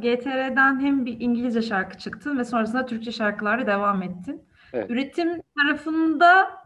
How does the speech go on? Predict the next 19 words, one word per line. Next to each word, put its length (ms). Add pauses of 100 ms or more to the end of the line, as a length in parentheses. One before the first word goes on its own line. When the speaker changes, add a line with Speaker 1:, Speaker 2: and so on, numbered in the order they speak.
Speaker 1:
e, 260
hangisi 800
daha 200
mutlu 320
ediyor 320
seni 640
aslında? 800
Yani 260
böyle 200
ayırmak 580
zordur 380
tabii 220
ama 160
daha 220
kolay 440
mı? 560
Hangisi 440
daha 240
kolay 300